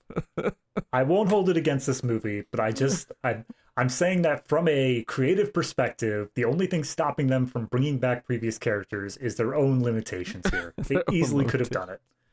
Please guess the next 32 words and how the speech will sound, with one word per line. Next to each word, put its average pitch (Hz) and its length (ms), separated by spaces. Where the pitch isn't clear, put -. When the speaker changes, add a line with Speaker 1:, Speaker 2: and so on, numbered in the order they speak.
Speaker 2:
For 277 120
all 330 140
we 254 120
know, 233 120
this 190 220
kid 165 320
that 147 160
ended 147 200
up 147 120
being 127 160
tall, 127 320
he's, 110 140
like, - 120
six-foot-five. 110 920
He 127 120
towering 135 440
over 123 240
Tim 120 220
Allen, 117 320
everyone 113 340
else. - 360
Speaker 1:
Why 123 160
can't 151 240
we 175 120
have 175 220
tall 190 320
elves? 101 360
I 107 120
see 127 220
no 131 160
reason 135 400
why. 104 240